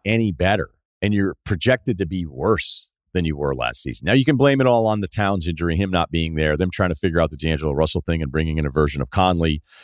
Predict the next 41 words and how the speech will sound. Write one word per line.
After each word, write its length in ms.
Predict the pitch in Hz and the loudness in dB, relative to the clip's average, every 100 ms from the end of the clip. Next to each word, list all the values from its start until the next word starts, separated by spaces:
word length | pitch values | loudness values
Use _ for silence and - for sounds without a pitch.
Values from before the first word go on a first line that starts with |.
| - - | -20 -4
Um, 420 | 82 78 78 73 | 0 2 0 -4
that's, 400 | - 90 - - - | -2 0 -2 -8 -6
you 80 | 117 | -2
know, 80 | 82 | -2
let's 160 | 90 | -2
face 260 | 101 117 - | -2 -2 -2
it, 80 | - | -4
you 80 | 71 | -4
know, 120 | 64 | -4
an 60 | 67 | -2
older 260 | 85 92 | 0 0
version 300 | 80 73 64 | 2 0 -2
of 60 | 65 | -2
Conley. 420 | 73 65 64 67 - _ _ _ _ - | 0 0 -2 -4 -8 _ _ _ _ -2
But 280 | 110 95 - _ _ _ _ _ _ _ _ _ _ | 2 2 0 _ _ _ _ _ _ _ _ _ _
then 220 | 90 135 165 | 2 4 6
you 160 | 139 | 4
watch 480 | 117 107 104 - - _ _ 78 | 4 2 0 -6 -14 _ _ -8
<laughs> 720 | - - - - _ _ 101 | -8 -8 -12 -20 _ _ -2
Walker 340 | 127 - 104 | -2 -2 -8
Kessler 480 | - - - - 90 | -4 -4 -2 -2 -4
play, 440 | - 76 60 60 _ _ _ _ _ _ _ - | -4 -4 -4 -8 _ _ _ _ _ _ _ -4
and 200 | 123 147 | -2 -2
you 120 | 95 85 | -4 -4
go, 240 | 90 76 | -2 -2
"Wait, 360 | 71 98 104 - _ - | -2 -2 -2 -4 _ -6
did 160 | 85 | -2
we 160 | 101 120 | 0 0
just 260 | 131 - | 0 -2
trade 320 | - 110 104 104 | -2 2 4 4
a 80 | |
younger 320 | 85 98 92 82 | 2 0 0 0
version 400 | 95 101 110 104 | 0 2 2 0
of 140 | 80 | -2
the 100 | 82 | -6
dude 460 | - 87 90 87 - - | -2 0 2 0 -4 -2
that 160 | 90 85 | -2 0
we 100 | 85 | -2
just 240 | 90 - | -2 -2
traded 320 | - 85 98 | 0 2 2
for 460 | - 110 113 110 | 0 2 4 4